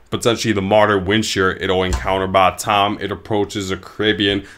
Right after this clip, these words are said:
a little bit more than, let's say, if this were a very weak tropical wave. So that's only gonna help this storm maintain its strength as it approaches the Caribbean, and in fact, strengthen a little bit more, because once that tropical wave,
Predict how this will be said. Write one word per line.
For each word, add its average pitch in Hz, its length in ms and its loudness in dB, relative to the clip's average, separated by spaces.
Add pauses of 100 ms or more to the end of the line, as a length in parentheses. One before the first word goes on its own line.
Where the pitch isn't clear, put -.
(100)
a 110 80 4
little 120 180 6
bit 120 140 4
more 117 320 4
than, 98 180 0
let's 104 240 2
say, 110 280 2
if 92 120 -4
this 101 240 -2
were 101 200 0
a 90 40 -4
very 98 260 4
weak 107 400 -2
tropical 90 520 -4
wave. 92 280 -4
So 92 200 -6
that's 117 240 2
only 185 240 4
gonna 160 380 6 (240)
help 131 320 2
this 107 220 2
storm 110 300 0
maintain 104 580 2
its 90 140 -4
strength 95 400 -2
as 95 200 2
it 95 60 0
approaches 92 380 -4
the 95 60 -6
Caribbean, 98 460 0
and 90 140 -4
in 90 120 -4
fact, 110 320 4 (180)
strengthen 117 460 2
a 95 60 -2
little 107 200 2
bit 110 140 4
more, 107 320 6
because 92 360 -2
once 101 200 0
that 120 180 6
tropical 123 380 0
wave, 127 420 6